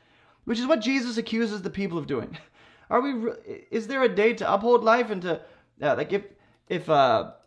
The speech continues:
I forget what the situation is, but he essentially says, "Look, uh, is the Sabbath a day to uphold life, to save life, right? Or to tear it down, to break it?" And so, in other words, the Israelites will eventually see the Sabbath observance <gasps> as, as a cop-out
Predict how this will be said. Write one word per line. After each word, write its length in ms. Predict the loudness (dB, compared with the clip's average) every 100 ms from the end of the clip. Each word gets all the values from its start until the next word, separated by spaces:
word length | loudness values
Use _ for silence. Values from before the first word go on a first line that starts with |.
| -18
I 120 | -16
forget 280 | -12 -10 -10
what 120 | -12
the 60 | -14
situation 600 | -14 -10 -6 -6 -6 -10
is, 140 | -8
but 120 | -4
he 80 | -2
essentially 460 | 0 0 0 0 -4
says, 320 | -2 -6 0
"Look, 300 | -2 -2 -8 _ _ _ _ _ -18
uh, 140 | -18 -14
is 120 | -14
the 80 | -12
Sabbath 420 | -6 -2 0 -2
a 60 | -4
day 140 | -4
to 140 | -4 -6
uphold 320 | -4 -4 -2
life, 220 | 0 -2
to 100 | -6
save 300 | -6 -4 -2
life, 340 | 0 0 -4 -20 -12
right? 240 | -8 -8 -8
Or 100 | -12
to 120 | -12
tear 220 | -8 -6
it 80 | -4
down, 300 | -4 -6 -10
to 80 | -12
break 260 | -6 -6 -8
it?" 160 | -18 _ _ _ _ _ _ _ _ _ -20 _ _ _ _ _ _ _ _ _ _ _ _
And 120 | -4 2
so, 100 | 2
in 80 |
other 140 | 4 4
words, 180 | 2 -2 -6
the 160 | 0
Israelites 440 | 0 2 4 4 2
will 120 | 0
eventually 480 | 2 0 0 -2 -2
see 160 | -4
the 100 | -6
Sabbath 540 | -4 0 2 2 0 -2
observance 760 | -6 -2 0 2 0 -2 -4
<gasps> 40 | -4
as, 920 | -2 0 -2 -4 -8 -10 -2 -2 0
as 200 | -2 -4
a 60 | -4
cop-out 800 | 0 4 4 4 -6 -6 -10